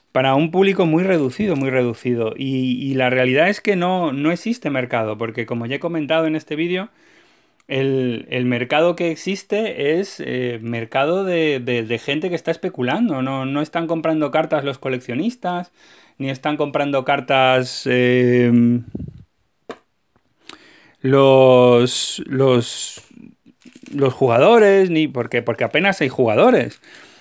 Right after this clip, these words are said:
O sea, los que están comprando cartas son inversores que están manteniendo a través de, de reventa de un inversor a otro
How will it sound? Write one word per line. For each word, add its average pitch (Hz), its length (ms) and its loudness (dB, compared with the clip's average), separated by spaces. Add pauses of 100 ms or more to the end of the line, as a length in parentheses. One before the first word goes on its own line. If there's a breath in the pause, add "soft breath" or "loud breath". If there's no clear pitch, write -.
(160 loud breath)
O - 20 -20
sea, 127 140 0
los 123 160 0
que 131 80 -2
están 143 220 0
comprando 190 360 2
cartas 190 360 2
son 156 120 2
inversores 190 640 2
que - 100 -6
están 180 480 -2
manteniendo 147 840 0
a 123 100 -2
través 123 360 -2
de, 180 260 -2
de 151 160 -4
reventa 143 440 0
de 135 80 -2
un 151 60 -4
inversor 170 420 -2
a 170 100 0
otro 208 360 0